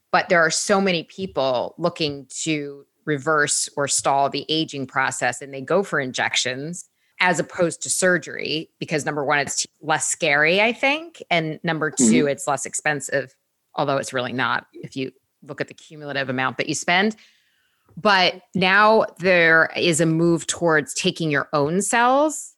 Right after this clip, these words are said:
Speaker 1: fat cells, and injecting them in different parts of your body. So if you took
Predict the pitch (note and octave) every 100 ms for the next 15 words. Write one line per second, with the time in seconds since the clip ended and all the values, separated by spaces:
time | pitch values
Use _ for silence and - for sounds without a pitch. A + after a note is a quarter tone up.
0 | _ - D#3+ D#3+ - F3 D3+ D3 D3+ C3+
1 | - - _ - F3+ E3+ D#3 _ _ D#3+
2 | D#3+ - D#3+ D3+ E3 D3+ C#3+ C3 C3+ C#3+
3 | C#3+ - - B2+ - A#2 B2 A2+ A#2 -
4 | E2 - - E3 D3+ C#3+ C#3 - _ _
5 | - C#3+ D#3+ F3 - F3 D#3 - -